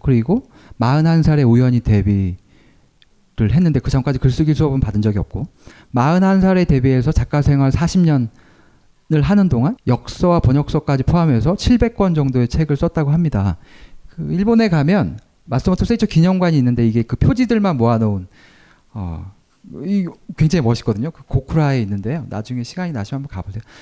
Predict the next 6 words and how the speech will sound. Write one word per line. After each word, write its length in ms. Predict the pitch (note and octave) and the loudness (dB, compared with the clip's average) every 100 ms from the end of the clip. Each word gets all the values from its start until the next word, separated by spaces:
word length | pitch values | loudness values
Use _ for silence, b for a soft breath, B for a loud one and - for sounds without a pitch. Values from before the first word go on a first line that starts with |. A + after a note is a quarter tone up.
| B | B
매년 160 | C3+ C#3+ | -4 -4
십만 400 | - A3 A#3 A3 | 0 0 2 2
명 200 | G#3+ G3 | 2 0
정도 260 | E3+ D3+ | -2 -2
방문한 420 | D3 A#2 B2 C3 B2+ | -2 -2 0 -2 0
명소고, 640 | G2+ A#2+ A#2+ - F#2 G#2 | 0 0 -2 -4 -10 -10